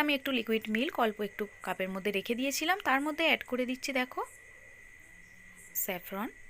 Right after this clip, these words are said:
দেখতে পাচ্ছ। কেশরের দু তিনটে just পাপড়ি এইভাবে দিয়ে দিলাম, যাতে সুন্দর একটা কালার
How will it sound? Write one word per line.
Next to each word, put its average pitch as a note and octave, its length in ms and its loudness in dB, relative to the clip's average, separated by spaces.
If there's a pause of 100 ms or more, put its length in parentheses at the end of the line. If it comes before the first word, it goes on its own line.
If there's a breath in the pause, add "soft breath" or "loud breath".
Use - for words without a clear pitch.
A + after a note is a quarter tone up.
(120)
দেখতে F#3+ 260 -6
পাচ্ছ। G#3 240 -2 (1400 loud breath)
কেশরের E4 480 6
দু C4+ 60 -2 (100)
তিনটে C#4 280 2 (100)
just - 200 0 (280)
পাপড়ি G#3+ 360 2
এইভাবে G#3 320 0
দিয়ে F#3 200 -6
দিলাম, G3+ 220 0 (640 loud breath)
যাতে G#3 180 -2 (100)
সুন্দর D4+ 340 0
একটা D#4 240 2
কালার G#3+ 280 4